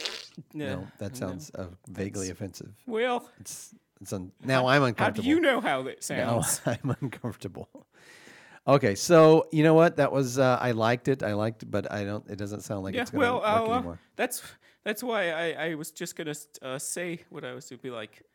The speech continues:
Speaker 1: applause.
Speaker 2: You're just gonna say applause?
Speaker 1: Yeah.
Speaker 2: Okay.
Speaker 1: That works, right?
Speaker 2: Uh, no, not really, but, uh, let's just go ahead. I haven't even got into my intro yet. You've interrupted me, and I wasn't even started.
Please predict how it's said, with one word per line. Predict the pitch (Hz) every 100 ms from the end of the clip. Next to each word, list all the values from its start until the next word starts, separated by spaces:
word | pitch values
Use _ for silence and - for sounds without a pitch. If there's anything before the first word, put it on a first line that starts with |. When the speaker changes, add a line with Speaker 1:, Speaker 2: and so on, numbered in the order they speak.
| _ -
Speaker 1:
applause. | 175 - 269 262 247 226 165 139 - - - _ _ -
Speaker 2:
You're | 113
just | 113
gonna | 139 107
say | - 120
applause? | 110 - 107 107 123 - - _ _
Speaker 1:
Yeah. | - 294 247 131 - _ _ _ _ -
Speaker 2:
Okay. | 131 - - 98 117 _
Speaker 1:
That | - 247
works, | 240 247 - 185
right? | 190 262 - - _ _ _ _ - - -
Speaker 2:
Uh, | 156 160 151 151 156
no, | 180 196 226 226
not | 202 165
really, | 156 151
but, | 135 -
uh, | 139 139
let's | 147 -
just | 151 - -
go | 143
ahead. | 135
I | 127 101 120
haven't | 110 120
even | 117 104
got | 110
into | 107 107
my | 107
intro | 113 - 95
yet. | 90 -
You've | 98 107
interrupted | 101 98 - 95
me, | 90 98 -
and | 95
I |
wasn't | 92 98 95
even | 90 82
started. | - 104 82